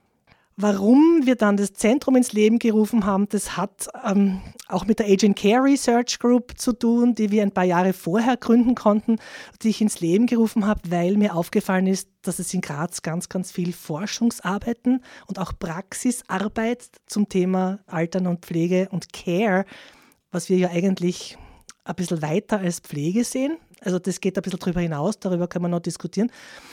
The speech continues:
Äh, da gibt's in Graz an den Unis ganz viel, äh, Betätigungsfelder und die wollten wir vernetzen und zusammenbringen. Und das sehe ich in den letzten paar Jahren sozusagen als, als meine Aufgabe und als meinen Wunsch und das treibt mich an und dafür brenne ich irgendwie,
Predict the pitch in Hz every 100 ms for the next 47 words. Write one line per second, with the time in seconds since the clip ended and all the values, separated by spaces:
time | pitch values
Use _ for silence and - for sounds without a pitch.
0 | - 202 202 185 233 - 240 196 165 220
1 | 226 214 220 196 214 220 - 160 175 -
2 | - 185 180 185 185 - - - _ _
3 | _ - 170 160 - 160 170 - 226 240
4 | - 226 240 247 - - - - - -
5 | - _ _ 196 190 190 - - _ 196
6 | 180 170 185 180 175 160 - - 185 196
7 | - 185 165 165 170 175 160 165 165 160
8 | 202 - 190 196 220 196 185 165 170 -
9 | 220 185 170 147 151 196 214 190 202 185
10 | 190 185 175 - 202 - 170 170 147 214
11 | - 220 208 220 208 175 170 160 160 185
12 | 277 277 202 180 180 - - 175 - 190
13 | - 170 175 226 233 202 175 - 170 170
14 | 180 247 240 202 214 208